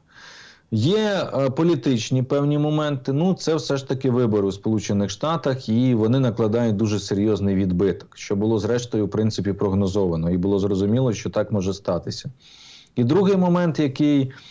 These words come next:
Є, це технічна складова, що шукають системи, шукають ще ракети.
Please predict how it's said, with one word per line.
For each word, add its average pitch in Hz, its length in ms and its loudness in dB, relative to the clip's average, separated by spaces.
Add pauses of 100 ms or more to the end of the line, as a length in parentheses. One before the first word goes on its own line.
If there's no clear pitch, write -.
(260)
Є, 139 460 4
це 135 1400 0
технічна 135 500 0
складова, 110 480 0
що 92 160 -6
шукають 120 480 0
системи, 160 640 -2 (280)
шукають 123 520 -2
ще 117 200 -4
ракети. 143 640 -2